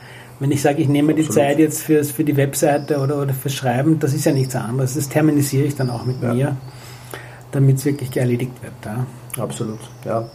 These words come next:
Speaker 2: Das ist wirklich, wirklich spannend. Wir haben eigentlich unterschiedliche Herangehensweisen
Speaker 1: Mhm.
Speaker 2: teilweise, aber die, die Hard Facts sind eigentlich die gleichen. Ja.
Speaker 1: Mhm.
Speaker 2: Fokuszeit
Speaker 1: Mhm.
Speaker 2: ist einer davon, da werden wir in der nächsten Podcast-Folge noch, äh, drüber plaudern natürlich.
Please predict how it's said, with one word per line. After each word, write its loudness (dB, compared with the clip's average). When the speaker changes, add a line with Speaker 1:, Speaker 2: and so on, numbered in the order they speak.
Speaker 2:
Das -8
ist -10
wirklich, -2
wirklich -2
spannend. 0
Wir 2
haben 2
eigentlich -2
unterschiedliche 2
Herangehensweisen 2
Speaker 1:
Mhm. 2
Speaker 2:
teilweise, 0
aber 2
die, -8
die -4
Hard 0
Facts -4
sind -6
eigentlich -2
die -2
gleichen. -6
Ja. -2
Speaker 1:
Mhm. 0
Speaker 2:
Fokuszeit 2
Speaker 1:
Mhm. 0
Speaker 2:
ist -6
einer 0
davon, 2
da 4
werden 4
wir 6
in 6
der 4
nächsten -4
Podcast-Folge -2
noch, -4
äh, 4
drüber 0
plaudern 2
natürlich. -4